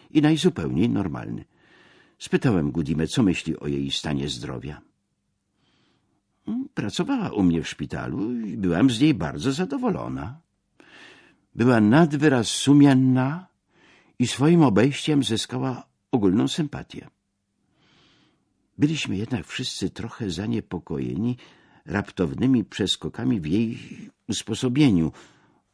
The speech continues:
Od dni, w których była pogrążona jakby w ciężkiej melancholii, to znowu do okresu wielkiego ożywienia i chęci zabawy.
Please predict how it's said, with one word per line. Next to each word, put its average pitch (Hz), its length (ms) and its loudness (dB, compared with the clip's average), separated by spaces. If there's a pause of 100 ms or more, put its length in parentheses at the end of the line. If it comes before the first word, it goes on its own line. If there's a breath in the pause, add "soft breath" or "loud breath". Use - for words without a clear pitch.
(220)
Od 117 220 0
dni, 95 500 6
w - 120 -18
których 87 460 -4
była 98 220 -2
pogrążona 78 760 -8
jakby 69 540 -6
w - 80 -20
ciężkiej 117 560 -4
melancholii, 65 840 -6
to 104 160 -4
znowu 104 340 0
do 95 220 -2
okresu 104 520 -4
wielkiego 87 480 -4
ożywienia 87 600 0
i 135 100 0
chęci 71 420 -8
zabawy. 67 560 -8